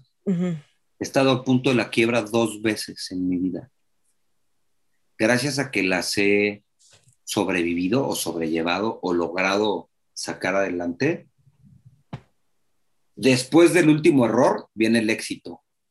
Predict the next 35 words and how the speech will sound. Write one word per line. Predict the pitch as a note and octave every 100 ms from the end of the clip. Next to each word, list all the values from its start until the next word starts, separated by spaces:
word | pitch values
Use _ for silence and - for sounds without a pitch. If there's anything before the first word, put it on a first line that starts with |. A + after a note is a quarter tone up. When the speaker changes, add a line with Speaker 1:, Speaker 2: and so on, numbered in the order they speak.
| _ _ _ _ _ _ _
Speaker 2:
Hay | -
que | C3
apurarnos | E3+ D#3 F3 G#3+ F#3 A2+
al | F#2
error. | E2+ E2+ E2 - _ _ _ _ _ _ _ _ _ _ -
Hay | A#2
que | F3
tomar | F3 E3+ G3
acciones | G3 - G#3 G#3 D#3+
y |
equivocarnos | C#3 D3+ D3 G3 F#3+ F#3+
y | D#3
equivocarnos | D#3 D#3+ D#3+ F3+ F#3+ F3+
y |
equivocarnos | D#3+ D#3 D#3 F#3 E3+ G3 A3+ - _ _
hasta | - - A#2
que | C3+
un | C3
día, | B2 B2+ F3 -
con | - G2
la |
experiencia, | F#2 - G2+ G2+ G2+ C#3+ D#3+ - _ _
te | - G#2
dejas | G#2+ A2 G2
de |
equivocar | E2+ F2+ F2 G2+ F2+ - _
y | G#2+
luego | A#2 B2
vuelves | B2 B2 G#2
a |
subir | F#2+ G2 A2
la | A2
barra | G#2 G2+
del | G2
juego. | F2 G#2 F2 E2+